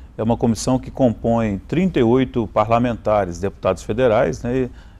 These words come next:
que são membros efetivos, e trinta e oito suplentes. Então, uma comissão, dentre estas, hoje uma das mais cobiçadas, tendo em vista que a sociedade escolheu a segurança pública como um tema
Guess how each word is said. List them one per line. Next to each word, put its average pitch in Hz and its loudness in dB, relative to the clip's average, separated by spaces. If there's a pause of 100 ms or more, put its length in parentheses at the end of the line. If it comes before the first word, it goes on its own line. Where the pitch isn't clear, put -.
(140)
que - -10
são 117 -4
membros 131 2
efetivos, 160 -2
e 165 2
trinta 175 -2
e - 4
oito 151 2
suplentes. - -6
Então, 107 -10
uma 107 -6
comissão, 120 -4 (520)
dentre 113 0
estas, 107 2
hoje 120 0
uma 123 2
das 113 0
mais 139 0
cobiçadas, 123 -2 (360)
tendo 127 0
em 113 4
vista 131 -2
que - -8
a 175 4
sociedade 160 0
escolheu 135 2
a 104 0
segurança 113 -4
pública 135 -4
como 170 -2
um 151 0
tema 131 -2